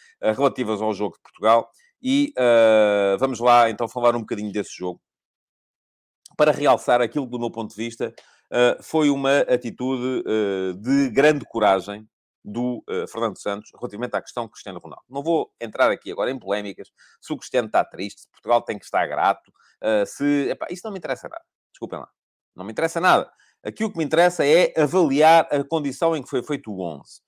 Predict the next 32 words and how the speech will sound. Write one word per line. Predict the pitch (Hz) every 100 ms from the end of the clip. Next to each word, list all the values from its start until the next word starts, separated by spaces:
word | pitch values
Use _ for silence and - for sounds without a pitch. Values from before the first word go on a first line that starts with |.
| _ _
Não | 156 160
sei | 147 170
o | 147
que | -
se |
passou. | - 123 - 82 - _ _ _ -
Não | 117
sei | 151
se | 139
o | 131
Cristiano | - 127 110
fez | 120 -
cara | 123 107
feia. | - 78 73 76 - _ _
Não | - 135
sei | - 156
se | 139 - 139
o, | 139 139 123 _ _ -
ah, | 127 123 117 113 110 104 101 101 90
se | - 139
o | 139 135 131 127 120 120 117 113 110 104
Fernando | 120 131 117
Santos, | - 127 120 101 - -
ah, | 117 110 104 98 95
isto, | 92 120 110 101
aquilo | - 123
ou | 107
aquilo | 98 - 98
outro, | -
não | 101
faço | 101 107 92
ideia. | 76 -